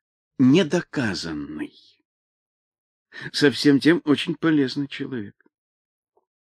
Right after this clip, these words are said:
По давней привычке он составлял краткий баланс людей, с которыми работал. Умён? Да. Во всяком случае, очень неглуп и хитёр. Знает своё дело.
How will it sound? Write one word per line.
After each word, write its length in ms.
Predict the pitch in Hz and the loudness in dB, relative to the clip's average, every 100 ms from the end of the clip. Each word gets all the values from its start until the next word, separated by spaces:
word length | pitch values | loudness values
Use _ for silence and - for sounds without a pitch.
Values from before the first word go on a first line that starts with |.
| _ | _
По 120 | 123 110 | 2 4
давней 300 | 110 98 95 | 4 2 0
привычке 520 | 98 101 127 - 98 | 0 0 0 0 0
он 140 | 98 - - - | 0 -4 -20 -16
составлял 500 | - 113 - 107 120 | -8 -2 2 4 4
краткий 540 | 110 - 120 110 - 113 | 2 2 2 0 -4 -4
баланс 720 | 98 127 131 110 80 - - - | 2 4 4 4 0 -6 -8 -4
людей, 400 | 107 101 143 156 | 0 2 6 6
с 100 | - | 4
которыми 420 | 113 113 117 117 | -2 0 2 2
работал. 560 | 123 104 92 - 64 - _ _ _ - | 2 0 -2 -6 -12 -14 _ _ _ -4
Умён? 480 | 104 110 185 220 - _ _ _ _ _ _ _ | 2 6 6 4 -4 _ _ _ _ _ _ _
Да. 440 | - 76 69 69 - _ _ _ _ _ _ _ _ - | -8 -6 -6 -8 -16 _ _ _ _ _ _ _ _ -2
Во 160 | 107 | 0
всяком 300 | 98 151 226 | 2 2 2
случае, 480 | 233 190 202 - 110 | -2 -4 -6 -2 -2
очень 560 | - 127 - - 220 175 | 0 -2 -2 -4 -2 2
неглуп 520 | 123 98 101 135 - | 2 2 0 -2 -4
и 60 | 175 | -8
хитёр. 560 | - - - - 151 - _ _ _ _ _ _ _ _ _ - | -6 -8 -8 -8 -10 -12 _ _ _ _ _ _ _ _ _ -14
Знает 380 | 101 117 165 110 | 0 4 4 2
своё 300 | - 110 101 | -2 0 0
дело. 340 | 85 92 95 | 0 -2 -2